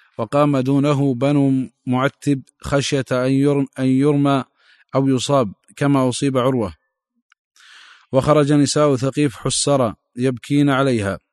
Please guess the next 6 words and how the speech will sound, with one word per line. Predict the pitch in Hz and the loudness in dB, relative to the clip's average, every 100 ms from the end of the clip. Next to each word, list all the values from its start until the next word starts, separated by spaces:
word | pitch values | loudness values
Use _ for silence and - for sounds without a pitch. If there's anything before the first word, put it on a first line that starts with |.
| _ _ - | _ _ -4
ويقول | 127 139 131 147 139 | -2 0 -2 -2 2
أبو | 139 135 135 | 2 2 -2
سفيان: | 123 117 131 139 131 120 _ _ - | -4 -4 -2 0 -2 -6 _ _ -2
والمغيرة | 139 139 135 147 139 | 2 4 4 4 2
يضربها | 131 131 135 139 135 | 2 0 0 0 2
بالفاس: | 131 123 127 143 127 - | 2 0 0 0 -2 -8